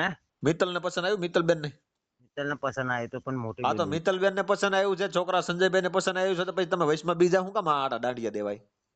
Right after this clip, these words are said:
Speaker 1: બેબીનું સાંભળવું પડે ને, બેબીનો બધો ખર્ચો
Speaker 2: એવું
Speaker 1: નથી.
Speaker 2: કાંઈ ન હોય. તમે જો તમારી દીકરીને અહીંયા જ પણ તમારી દીકરીનું મન ન હોય ને તમે ત્યાં પરાણે પરણાવી જો તો એમ થોડું હાલે કાંઈ.
Speaker 1: બરાબર, સાંભળવું
Speaker 2: હવે
Speaker 1: પડે.
Speaker 2: તમારી દીકરી, સાંભળવું પડે નહીં. તમારી દીકરીનું મન ત્યાં છે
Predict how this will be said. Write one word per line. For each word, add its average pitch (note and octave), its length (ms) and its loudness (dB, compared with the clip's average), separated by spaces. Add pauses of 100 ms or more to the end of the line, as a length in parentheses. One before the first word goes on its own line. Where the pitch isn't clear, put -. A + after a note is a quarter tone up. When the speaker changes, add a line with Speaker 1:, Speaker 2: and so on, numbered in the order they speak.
Speaker 1:
બેબીનું C3+ 420 -2
સાંભળવું D3 380 -2
પડે G3 180 -2
ને, C#3+ 220 -4
બેબીનો C#3+ 460 -2
બધો D3 240 -4
ખર્ચો C#3+ 280 -4
Speaker 2:
એવું C#3+ 260 4
Speaker 1:
નથી. D3+ 80 -2
Speaker 2:
કાંઈ C3+ 260 -2
ન A#2 60 -10
હોય. A2 200 -2
તમે E3 260 0
જો E3+ 140 2
તમારી E3+ 340 0
દીકરીને F3 280 -8
અહીંયા F3 160 -4
જ D#3 40 -8
પણ E3+ 180 2
તમારી F3 260 0
દીકરીનું F3 280 2
મન F3+ 160 2
ન F3 100 -4
હોય F3+ 80 2
ને E3 60 -8
તમે F3+ 140 0
ત્યાં F3 140 0
પરાણે F3 220 0
પરણાવી F#3 360 2
જો F3 100 0
તો F3+ 60 -4
એમ F#3 100 -2
થોડું F#3 220 2
હાલે A2 180 0
કાંઈ. F#2 160 -12 (720)
Speaker 1:
બરાબર, D#3 260 -10
સાંભળવું C3+ 480 0
Speaker 2:
હવે D3+ 80 0
Speaker 1:
પડે. F3 80 4
Speaker 2:
તમારી G3 200 0
દીકરી, F#3 340 0
સાંભળવું F#3+ 480 2
પડે A3 140 0
નહીં. D#3+ 180 -6
તમારી F3+ 280 2
દીકરીનું G3 400 2
મન G3 240 2
ત્યાં G3 160 2
છે F3+ 300 2